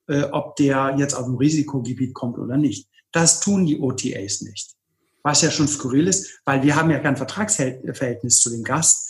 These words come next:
sondern der hat das mit Booking. Also auch, äh, eine sehr eigenartige Situation. Äh, ich habe bei mir jetzt mal rumgefragt, also wir haben noch keine größeren Probleme damit,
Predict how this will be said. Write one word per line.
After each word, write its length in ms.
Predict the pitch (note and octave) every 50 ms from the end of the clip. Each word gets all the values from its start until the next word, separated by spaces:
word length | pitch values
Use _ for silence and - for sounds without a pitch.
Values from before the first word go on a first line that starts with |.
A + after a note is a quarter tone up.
| - - - - -
sondern 300 | C#3+ C#3 C#3+ C3+ B2+ C3
der 160 | C#3+ C#3 B2
hat 160 | C3 C3 -
das 140 | C3 - -
mit 160 | C3+ B2+ -
Booking. 340 | F#3+ G3 - - C3+ - - _ _ _ _ _ _ _ _ _ _ _ _ _ _ - - _ _ _ - -
Also 400 | C#3 C#3+ C#3 C#3 C#3 - - -
auch, 220 | C3+ - - -
äh, 280 | - C#3 C3 B2+ - -
eine 240 | - - C3 B2+ B2
sehr 520 | A2+ - - D#3+ G3 F#3 C#3+ A2+ - - -
eigenartige 760 | A#2+ B2+ C3 B2+ C#3+ D#3+ - A#2 A#2+ A#2+ - - G#2+ - A2
Situation. 720 | - A2 - - A#2 G#2+ - - - A#2+ B2 C#3 D#3+ D#3 - - - - _ _ _ -
Äh, 300 | - C#3+ C3+ C3+ C3 - - - -
ich 160 | D#3+ B2+ D3+
habe 160 | D3+ D3 -
bei 140 | B2 B2 C#3
mir 320 | C#3 C3 C3+ D#3 F#3 G3
jetzt 240 | F#3+ E3+ E3 - D#3+
mal 80 | D#3 D3
rumgefragt, 580 | C#3 D#3 F3 F3 D#3+ D3+ - D3+ D3 D3+ -
also 180 | D3 B2+ B2 B2
wir 120 | C3+ B2+
haben 240 | C3+ C#3+ D3 D3 - - - _ _ _
noch 320 | - C#3 D3 F3 F#3 - -
keine 260 | - D#3 D3+ D3 C#3+
größeren 440 | - - D3+ E3 - - - C#3+ -
Probleme 380 | - C3+ B2 C3 D#3 G3+ G#3+ G3+
damit, 380 | C#3 A#2 A#2+ C#3 E3 E3 -